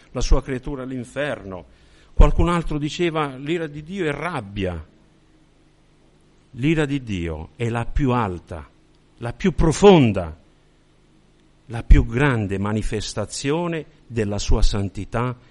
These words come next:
e della sua giustizia. E quindi sminuire l'ira di Dio significa sminuire la sua santità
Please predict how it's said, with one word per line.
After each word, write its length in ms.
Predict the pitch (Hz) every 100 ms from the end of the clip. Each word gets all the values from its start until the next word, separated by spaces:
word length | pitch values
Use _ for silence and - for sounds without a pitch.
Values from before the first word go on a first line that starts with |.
| _
e 100 | 113
della 240 | 104 104 107
sua 240 | 110 98
giustizia. 640 | 107 104 - 101 - 104 95 _ _ _ _ _ _ _ _ _ _ _ _ _ _ _ _ - - -
E 140 | 139
quindi 420 | - 92 80 78 -
sminuire 680 | 120 139 147 147 202 208 127
l'ira 260 | 139 135
di 160 | 131 131
Dio 500 | 98 80 92 82 - _ _ _ _ _
significa 560 | - 147 127 - 123 131
sminuire 760 | 120 135 143 123 107 113 127 -
la 120 | 120
sua 220 | - 123
santità 640 | - 104 101 110 120 139